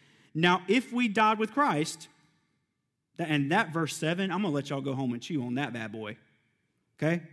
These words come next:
"Anyone who has died has been set free from sin." Take that home with you. "Now, if we died with Christ, we believe that we also will live with him." Amazing. "For we know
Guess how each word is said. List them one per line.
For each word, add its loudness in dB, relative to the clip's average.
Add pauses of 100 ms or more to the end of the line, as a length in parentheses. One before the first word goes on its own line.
(200)
"Anyone 4
who 2
has 0
died 0
has -4
been -2
set -6
free -6
from -10
sin." -4 (3000)
Take 0
that 4
home 6
with 4
you. 0 (920)
"Now, 4
if 2
we 4
died 4
with 0
Christ, 2
we 2
believe 2
that 0
we 0
also 0
will 2
live 2
with -2
him." -6 (1400)
Amazing. 4 (1080)
"For 4
we 6
know 4